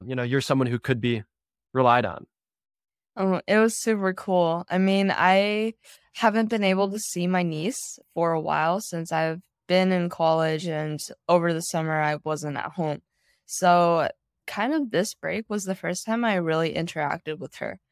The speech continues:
Speaker 2: But she really liked me. I mean, like, every single time I would enter another room, she would either wanna follow me or she would start crying.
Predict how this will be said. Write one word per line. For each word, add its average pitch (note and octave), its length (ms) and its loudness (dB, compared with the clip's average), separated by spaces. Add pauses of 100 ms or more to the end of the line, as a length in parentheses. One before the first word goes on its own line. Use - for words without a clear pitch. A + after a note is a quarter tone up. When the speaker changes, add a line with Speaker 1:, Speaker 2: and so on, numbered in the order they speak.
(420)
Speaker 2:
But G3 380 4 (440)
she - 140 -2
really B3+ 300 6
liked G#3+ 360 2
me. G3 400 0
I F#3+ 120 4
mean, F#3+ 320 2
like, F#3 260 2 (140)
every F#3+ 240 4
single G#3+ 300 0
time F#3 320 0
I F#3 100 4
would F#3 220 4
enter F3 280 0
another F3+ 380 2
room, D#3+ 500 -2
she - 140 -8
would E3 120 -2
either E3+ 260 4
wanna F#3 220 2
follow F#3+ 460 6
me A#3 360 4 (100)
or G3 380 6
she G#3+ 200 -4
would F#3+ 140 -2
start - 280 -4
crying. - 540 -8